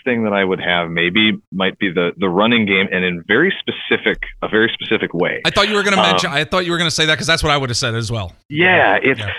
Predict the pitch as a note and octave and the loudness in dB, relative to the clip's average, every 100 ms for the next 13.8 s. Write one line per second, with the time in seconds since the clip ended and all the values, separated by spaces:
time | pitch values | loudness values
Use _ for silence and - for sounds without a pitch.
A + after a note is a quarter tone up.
0 | - - B2+ A2 A#2 - D3+ G3 A3 F3+ | -10 0 0 2 -2 0 0 2 0 0
1 | A#2+ G#2+ G2+ - - G#2 G2 G#2+ F#2+ G2+ | 0 -2 -4 -12 -4 -2 0 0 2 2
2 | A2 F2 - F2+ F#2+ G#2 - - - F#2 | 2 0 0 2 4 2 0 -10 -4 -2
3 | F2+ F2 E2+ E2 - _ A#2+ F2+ - D#3+ | 0 0 -2 -6 -10 _ -2 -2 0 2
4 | D#3 G#2 A#2 G#2 E2+ F2 F2 D#2 D2+ C#2 | 2 2 2 2 2 0 -2 -2 -4 -6
5 | - D2+ - D#2+ C#2+ - - - - G2 | -6 -6 -4 -4 -6 -10 -12 -12 -2 2
6 | F2+ F#2 G2+ F#2 G#2 F#2+ E2+ - D3 B2+ | 2 2 2 2 -2 0 0 0 0 2
7 | G#2 G#2 G#2+ F#2 F2+ E2 - F#2+ F2+ F#2+ | 4 4 4 2 -2 -4 0 0 2 2
8 | F#2 F2+ D#2+ - - F2+ F2+ F2+ F2 F2 | 2 0 -6 -16 -8 0 2 2 2 0
9 | E2+ F2+ E2 D#2+ D2+ F#2+ - G2+ E2 G#2 | 0 -2 -2 -2 0 0 2 0 2 0
10 | G2+ G#2+ F#2+ F2+ E2+ E2+ F2+ A2+ - G2 | 0 0 0 0 -2 -2 0 0 2 0
11 | F2 G#2 F#2+ F#2 F2+ F2+ - _ _ D#2+ | 0 0 0 0 -2 -6 -10 _ _ -12
12 | E2 B2+ A2+ F#2+ F#2+ F#2+ F2+ F2 F2 F2+ | -4 0 0 2 2 2 0 -2 -4 -4
13 | E2+ F2+ G2 F#2+ F2+ F2+ F2 E2+ | 0 0 0 0 2 2 0 -2